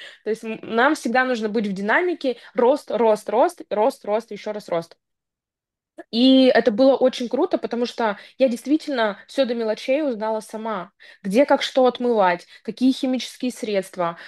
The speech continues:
а, где что как работает, где что как не работает, с чем нужно быть аккуратнее,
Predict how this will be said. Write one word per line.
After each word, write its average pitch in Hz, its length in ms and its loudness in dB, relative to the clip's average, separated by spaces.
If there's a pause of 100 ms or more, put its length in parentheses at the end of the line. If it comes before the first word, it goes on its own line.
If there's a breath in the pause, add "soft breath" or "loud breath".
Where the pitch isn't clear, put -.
(260 loud breath)
а, 190 420 2
где 196 220 4
что 277 140 -2
как 262 200 0
работает, 247 460 0
где 220 100 -4
что - 140 -10
как - 180 -12
не 226 100 -6
работает, 202 500 0
с - 60 -16
чем 240 260 -2
нужно 240 220 -2
быть 247 280 -4
аккуратнее, 220 840 -4